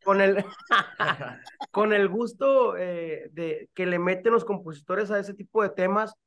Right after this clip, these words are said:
eh, te dan mucha chance de, de, de modificarlos un poquito y meter u-, un poco de lo que, de lo que tú traes, de lo que tú sabes hacer,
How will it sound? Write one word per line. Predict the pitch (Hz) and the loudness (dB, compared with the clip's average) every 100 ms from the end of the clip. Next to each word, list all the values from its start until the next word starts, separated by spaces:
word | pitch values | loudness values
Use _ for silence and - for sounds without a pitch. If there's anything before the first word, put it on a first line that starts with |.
| _ _ _ 156 | _ _ _ -8
eh, | 165 160 160 156 151 151 | -6 -4 0 0 0 -2
te | 170 | 0
dan | 170 180 | 0 2
mucha | 196 202 208 202 190 170 151 - _ _ _ | 0 0 0 2 2 2 -2 -8 _ _ _
chance | 196 190 202 208 202 190 | 0 0 0 -2 -2 -2
de, | 165 175 156 | -8 -8 -8
de, | 165 165 | -6 -6
de | 165 | -6
modificarlos | 165 170 165 165 180 185 202 | -4 -4 -4 -6 -4 -2 -2
un | 202 | -2
poquito | 190 175 202 202 | -6 -10 -10 -6
y | 190 | -6
meter | 175 175 180 190 185 - _ _ - | -6 -4 -4 -2 -6 -8 _ _ -10
u-, | 160 185 | -6 -6
un | 175 165 | -6 -4
poco | 196 196 190 | -6 0 0
de | |
lo | 175 165 | 0 -4
que, | 165 160 147 - | -6 -4 -4 -6
de | 156 | -6
lo | 151 151 | -6 -8
que | 156 | -8
tú | 185 185 | -8 -4
traes, | 180 190 196 | 0 2 0
de | 165 | -2
lo | 160 | -8
que | - | -12
tú | - | -14
sabes | 180 185 185 165 | -6 -4 -4 -6
hacer, | 139 165 | -10 -10